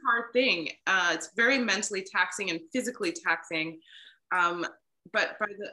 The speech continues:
by the last week, the last lead up to the telecast of Miss U S A, there were just three girls I remember left waking up at four A M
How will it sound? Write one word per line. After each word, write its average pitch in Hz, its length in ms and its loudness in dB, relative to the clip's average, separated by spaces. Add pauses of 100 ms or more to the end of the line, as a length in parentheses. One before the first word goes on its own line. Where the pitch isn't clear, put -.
(220)
by 214 100 0
the 185 280 -4
last 214 540 0
week, 214 300 0
the 190 80 -8
last 190 420 0
lead 202 260 -4
up 170 180 0 (160)
to 170 280 -2
the 165 60 -10 (180)
telecast 190 580 -2
of 170 100 -8
Miss 170 260 -8
U 170 140 0
S 165 200 -2
A, 160 340 0 (640)
there 208 220 4
were 196 180 2
just 220 300 -4
three 330 320 6
girls 269 300 4
I 208 80 2
remember 196 840 2 (160)
left 180 640 0 (420)
waking 202 320 -4
up 180 160 2 (200)
at 196 100 -6
four 202 260 0
A 190 160 6 (140)
M 170 220 -6